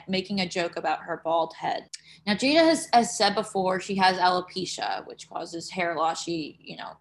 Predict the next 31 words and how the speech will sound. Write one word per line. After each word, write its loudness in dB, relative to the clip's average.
it -18
ha-, -14
so -8
she -8
has 2
a -6
shaved -8
head -4
for -12
that 0
reason. -10
Um, 4
so 6
it 4
was 0
definitely, 4
like, 2
a, 2
you -4
know, -2
distasteful, -4
I -4
will -4
say. -8
Probably -2
not -2
the 0
best -2
joke -4
to -8
make, -12